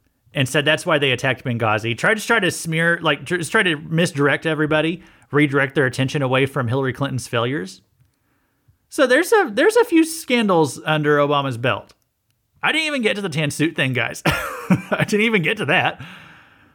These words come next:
That was what they said. "Oh, his only scandal was wearing a tan suit one time." No one cares about that. They actually care about the Americans that, that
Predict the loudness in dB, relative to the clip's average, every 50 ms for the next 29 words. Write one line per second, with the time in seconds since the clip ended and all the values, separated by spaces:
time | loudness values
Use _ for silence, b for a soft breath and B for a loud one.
0 | B B B _ _ _ -2 0 2 2 2 2 4 2 2 2 2 0 2 4
1 | 4 4 4 6 6 6 6 6 4 2 2 2 0 2 2 2 2 2 0 0
2 | 0 2 4 4 4 4 4 4 2 2 2 0 0 0 0 -2 -2 -2 -2 -4
3 | -4 -2 -2 -4 -4 -4 -6 -10 -12 -6 -2 -2 0 0 0 -2 0 0 0 0
4 | 0 0 -2 -2 -2 -2 0 0 0 0 0 -2 -2 0 0 0 0 0 0 -2
5 | 0 0 2 2 2 2 2 0 -2 0 -2 -2 0 0 0 0 0 -2 -4 -6
6 | -6 -8 -10 -12 -12 _ -6 -4 -4 -6